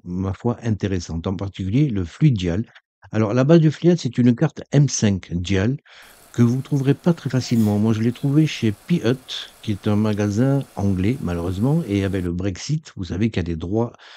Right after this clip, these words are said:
de douane qui s'appliquent sur tout ce qui vient d'Angleterre.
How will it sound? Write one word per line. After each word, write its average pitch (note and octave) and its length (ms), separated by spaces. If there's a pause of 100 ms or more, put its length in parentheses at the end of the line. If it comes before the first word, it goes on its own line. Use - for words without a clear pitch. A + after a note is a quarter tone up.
(200)
de A2+ 120
douane C#3 360
qui A#2 160
s'appliquent C#3+ 680 (220)
sur C#3 580
tout E3 160
ce - 80
qui C3+ 100
vient D3+ 200
d'Angleterre. A2 520